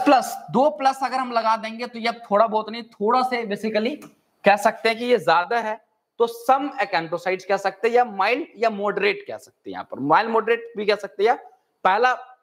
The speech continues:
first प्लस लगेगा, सिर्फ लगा हुआ रहेगा, कम दिखेगा हमको तो थोड़ा बहुत दिखा, एक आध दो पांच दिख रहा है एक slide पर तो चलेगा, फिर उससे ज्यादा अगर दिख रहा है तो double plus लगाएंगे, और उससे भी ज्यादा तो triple plus। यानी triple plus का मतलब हो गया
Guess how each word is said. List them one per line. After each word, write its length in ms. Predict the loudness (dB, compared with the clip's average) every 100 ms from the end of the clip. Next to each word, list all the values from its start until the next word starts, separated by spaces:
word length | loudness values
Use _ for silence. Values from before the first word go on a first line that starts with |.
| _ _ _ 2
first 200 | 2 0
प्लस 420 | -14 -4 -2 -2
लगेगा, 440 | -4 -4 -4 -4 -4
सिर्फ 320 | -6 -10 -2
लगा 220 | 0 2
हुआ 180 | 2 2
रहेगा, 280 | 0 -2 -8 -10 _ _ _ _ 2
कम 220 | 2 2
दिखेगा 360 | -2 0 2 2
हमको 300 | 0 -6 -10
तो 340 | -12 -14 _ _ _ _ -20 -2
थोड़ा 140 | 2 4
बहुत 160 | 2
दिखा, 200 | 0 2
एक 140 | 2 2
आध 120 | 0
दो 120 | 0
पांच 220 | -2 -2
दिख 180 | -4 -6
रहा 80 | -4
है 60 | -4
एक 60 |
slide 260 | -4 -6 -6
पर 60 |
तो 60 | -10
चलेगा, 260 | -10 -14 -18 _ _ _ _ _ _ _ 2
फिर 100 | 2
उससे 260 | 4 2 2
ज्यादा 420 | 4 4 4 2
अगर 180 | 2 0
दिख 200 | -2 -2
रहा 140 | -2
है 260 | -2 -6 -16 -6
तो 60 | -6
double 380 | -2 -2 0
plus 240 | -4 -8 -10
लगाएंगे, 320 | -12 -12 -14 -16 _ _ 0
और 100 | 2
उससे 340 | 0 2 2
भी 120 | 2
ज्यादा 260 | 2 0 0
तो 140 | -4
triple 360 | -6 -8 -8 -8
plus। 260 | -8 -6
यानी 160 | -6 -4
triple 420 | -2 -2 0 -2
plus 340 | 0 0 0 0
का 140 | -2
मतलब 400 | -2 -2 0 0
हो 140 | -2
गया 280 | -4 -2 -4